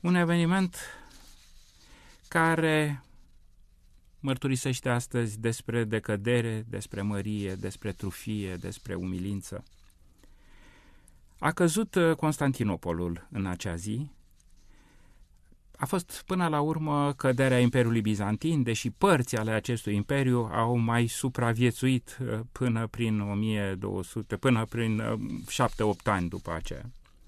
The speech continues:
Vom vorbi astăzi, uh, despre Bizanț, despre căderea Bizanțului, dar și despre Bizanț după Bizanț, având alături de noi o mare personalitate a culturii române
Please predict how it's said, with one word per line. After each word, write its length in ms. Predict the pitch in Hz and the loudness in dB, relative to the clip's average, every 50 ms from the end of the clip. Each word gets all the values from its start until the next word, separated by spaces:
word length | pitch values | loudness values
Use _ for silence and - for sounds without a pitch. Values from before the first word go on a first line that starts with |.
| - - - - - - - - - - - - - - - - - - - - | -20 -20 -20 -20 -20 -20 -20 -20 -20 -20 -20 -20 -20 -20 -20 -20 -20 -20 -20 -6
Vom 160 | - 131 147 | -2 0 2
vorbi 220 | 170 208 214 214 220 | 4 4 6 6 8
astăzi, 600 | 196 202 202 - - 196 185 170 151 151 151 151 | 8 6 6 6 6 6 6 6 4 4 4 6
uh, 340 | 147 139 131 120 120 117 104 | 6 6 6 6 4 2 4
despre 460 | 113 139 139 - - - 123 123 120 | 4 4 2 2 2 2 4 4 4
Bizanț, 560 | 110 117 117 107 107 131 143 180 196 185 - - - - - - - - - | 6 4 2 4 4 4 4 4 2 0 -2 -6 -10 -10 -12 -16 -20 -20 -14
despre 380 | - 131 117 117 - - 120 117 | -6 -4 -2 -2 0 0 0 0
căderea 520 | - - 120 110 107 156 170 156 135 120 | 2 2 2 4 6 8 8 8 8 6
Bizanțului, 800 | 107 101 101 101 101 117 123 147 156 - - 175 185 196 180 175 - - | 4 2 0 0 2 2 2 0 0 -2 -2 -2 -2 -2 -4 -6 -10 -14
dar 220 | - 147 - 135 | -10 -6 -6 -6
și 140 | 127 - 160 | -4 -4 -4
despre 360 | 143 131 131 127 - 127 117 | -2 -2 -2 -2 0 0 0
Bizanț 480 | 110 107 117 110 107 131 143 135 123 120 | 2 2 2 2 4 4 4 4 4 2
după 360 | - 104 123 131 - 127 113 | 2 0 -2 -2 0 -2 -4
Bizanț, 540 | 101 98 92 90 92 107 113 139 175 175 - - - - - - - - - - - - - - - | -2 -2 -2 -2 0 0 0 -2 -2 -4 -6 -12 -20 -20 -20 -20 -20 -20 -20 -20 -20 -20 -20 -6 -2
având 280 | 139 143 180 214 208 | 0 2 4 4 4
alături 380 | 190 175 170 190 180 175 165 151 | 4 4 4 4 2 2 2 2
de 100 | 151 139 | 2 2
noi 320 | 139 151 180 185 180 175 | 4 4 2 4 4 4
o 200 | 170 165 170 165 | 4 4 4 4
mare 240 | 160 165 165 160 151 | 2 2 0 0 0
personalitate 760 | 131 - 127 - - 120 113 110 107 98 - 104 92 - 98 | 0 0 -2 0 0 0 0 0 0 0 -2 -2 -2 -2 -2
a 100 | 95 90 | -4 -4
culturii 420 | - 101 92 85 101 95 90 87 | -4 -6 -6 -4 -2 -2 0 -2
române 500 | 85 80 80 85 95 110 123 143 143 135 | -2 -2 -2 -2 0 0 0 0 0 -4